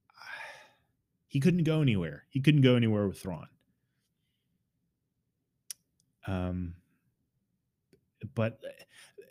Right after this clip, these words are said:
okay, so these, along with dozens of other sci-fi, sci-fi properties, like, like the Dune series. The Dune books were amazing.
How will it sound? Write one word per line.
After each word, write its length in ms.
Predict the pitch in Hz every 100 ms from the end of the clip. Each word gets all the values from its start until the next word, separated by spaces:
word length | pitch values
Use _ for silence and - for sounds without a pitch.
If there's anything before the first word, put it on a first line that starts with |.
| _ _
okay, 320 | 131 135 95 -
so 200 | - 123
these, 360 | 104 170 180
along 300 | 147 135 131
with 240 | 113 98 -
dozens 400 | 123 120 107 98
of 140 | 95
other 160 | 98 92
sci-fi, 360 | - 95 90 - _ -
sci-fi 420 | - - 98 98
properties, 480 | - 92 95 92 101
like, 140 | 123 -
like 200 | 123 123
the 80 | 117
Dune 420 | 107 143 135 120
series. 520 | - 98 85 71 - - - -
The 60 |
Dune 460 | - - 135 214 208
books 380 | 131 107 - -
were 160 | 95
amazing. 640 | 78 78 87 113 92 -